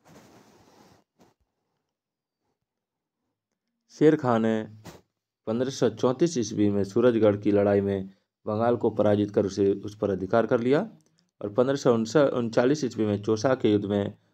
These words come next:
हुमायूं को पराजित कर शेरशाह की उपाधि धारण की और पन्द्रह सौ चालीस ईस्वी में कन्नौज यानी बिलग्राम युद्ध में हुमायूं को पराजित कर उसने दिल्ली में सूर्यवंश की स्थापना की। पन्द्रह सौ इकतालीस ईस्वी में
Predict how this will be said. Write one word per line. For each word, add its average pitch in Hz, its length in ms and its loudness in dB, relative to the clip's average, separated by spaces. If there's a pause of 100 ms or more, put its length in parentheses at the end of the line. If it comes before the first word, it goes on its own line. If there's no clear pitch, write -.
(260)
हुमायूं 117 360 -2
को 135 180 2
पराजित 101 440 0
कर 101 160 0
शेरशाह 101 480 0
की 104 160 -4
उपाधि 101 360 0
धारण 127 300 0
की 175 140 -2 (840)
और 107 80 -8
पन्द्रह 127 240 0
सौ 135 140 -2
चालीस 135 340 -2
ईस्वी 120 240 -2
में 113 200 0
कन्नौज 120 360 4
यानी 107 200 2
बिलग्राम 107 560 2
युद्ध 101 220 -2
में 101 300 -4 (520)
हुमायूं 123 420 0
को 113 200 2
पराजित 104 400 2
कर 104 160 2
उसने 104 260 -2 (520)
दिल्ली 110 300 -4
में 117 140 -4
सूर्यवंश 101 440 -2
की 107 120 -4
स्थापना 101 440 -4
की। 110 240 0 (720)
पन्द्रह 131 160 -4
सौ 143 160 0
इकतालीस 143 420 0
ईस्वी 120 280 0
में 113 400 0